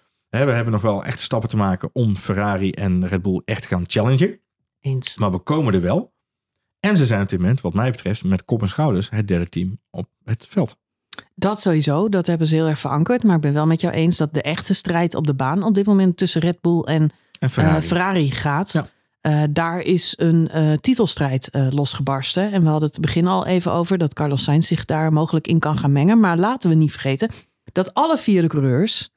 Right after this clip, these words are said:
Speaker 2: op dit moment nog ontzettend dicht bij elkaar staan. Want Max staat wel bovenaan met eenenvijftig punten. Maar Charles
Speaker 1: Ja.
Speaker 2: Leclerc heeft natuurlijk één race meer gereden dan Carlos Sainz. Ehm, en staat daardoor gewoon keurig op een tweede plek met zevenenveertig punten. Sergio Perez zesenveertig punten.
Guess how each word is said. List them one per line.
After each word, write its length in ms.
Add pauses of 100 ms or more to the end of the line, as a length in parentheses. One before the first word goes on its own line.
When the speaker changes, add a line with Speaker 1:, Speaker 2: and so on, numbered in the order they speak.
(240)
Speaker 2:
op 140
dit 120
moment 280
nog 140
ontzettend 380
dicht 140
bij 80
elkaar 260
staan. 140
Want 120
Max 160
staat 180
wel 120
bovenaan 380
met 140
eenenvijftig 440
punten. 280
Maar 100
Charles 300
Speaker 1:
Ja. 100
Speaker 2:
Leclerc 260 (180)
heeft 140
natuurlijk 320
één 180
race 300
meer 360
gereden 600
dan 220
Carlos 360
Sainz. 360 (360)
Ehm, 480
en 180
staat 220
daardoor 280
gewoon 180
keurig 300
op 80
een 60
tweede 240
plek 200
met 120
zevenenveertig 560
punten. 300
Sergio 280
Perez 260
zesenveertig 440
punten. 320